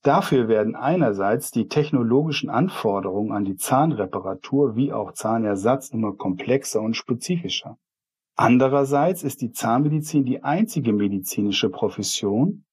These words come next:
die das Leistungsniveau und die Mundgesundheit nachgewiesenermaßen für die Patienten gesteigert hat, ohne die Solidarkosten zu erhöhen.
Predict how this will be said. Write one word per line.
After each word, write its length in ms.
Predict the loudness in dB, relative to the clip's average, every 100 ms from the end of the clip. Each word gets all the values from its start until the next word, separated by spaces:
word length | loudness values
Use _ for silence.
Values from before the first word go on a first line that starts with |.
| _ _ _ 2
die 80 |
das 280 | 4 4 2
Leistungsniveau 1200 | 2 2 2 0 0 -2 -4 -6 -2 2 2 2 2
und 420 | 4 4 2 0
die 80 | 0
Mundgesundheit 1000 | 2 -2 -4 -6 -4 -2 -2 2 2 4
nachgewiesenermaßen 1400 | 2 2 -2 -2 0 0 0 -2 -2 -2 0 0 2 2
für 160 | 2 0
die 100 | -2
Patienten 640 | -4 -4 -4 0 0 0
gesteigert 680 | -4 -2 0 0 0 -2 0
hat, 200 | -2 -2 _ _ _ _
ohne 340 | 4 4 4 4
die 100 | 2
Solidarkosten 1000 | 2 0 -2 0 -2 -2 -4 -2 -2 -2
zu 180 | 0 0
erhöhen. 500 | 0 -4 -8 -12